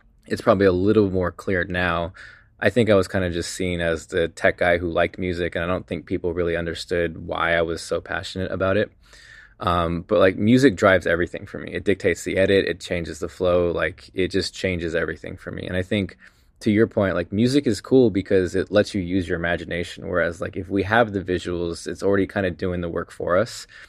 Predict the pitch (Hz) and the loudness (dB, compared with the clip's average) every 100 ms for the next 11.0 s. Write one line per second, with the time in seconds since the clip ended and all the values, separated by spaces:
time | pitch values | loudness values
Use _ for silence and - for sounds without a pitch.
0 | _ _ - 90 87 85 85 82 57 98 | _ _ -4 0 2 4 2 0 -4 -4
1 | 92 123 110 101 98 - 95 90 98 - | 2 2 4 2 0 -6 -6 -2 -2 -2
2 | - _ _ - 92 87 98 107 95 90 | -12 _ _ -8 -2 2 2 2 2 0
3 | 95 87 - 87 85 85 85 87 85 82 | -2 -8 -4 -2 -2 -6 -2 -2 -2 -4
4 | - 85 82 - _ _ _ - 95 92 | -4 -2 -2 -4 _ _ _ -8 0 0
5 | 90 80 - 87 85 82 - - 50 - | 0 -4 -4 -4 -4 -6 -10 -8 -6 -6
6 | - _ _ - - _ _ - - 104 | -10 _ _ -20 -20 _ _ -2 6 8
7 | 98 92 92 _ _ _ 117 131 131 120 | 8 6 2 _ _ _ 4 4 6 6
8 | 113 104 90 104 98 95 - 101 98 90 | 4 2 0 2 4 2 0 0 0 -4
9 | 92 98 95 92 90 58 87 92 92 95 | -6 -4 0 2 2 0 -4 -2 2 4
10 | 92 - 87 85 82 85 92 80 82 | 4 0 -6 -6 -8 -10 -8 -6 -8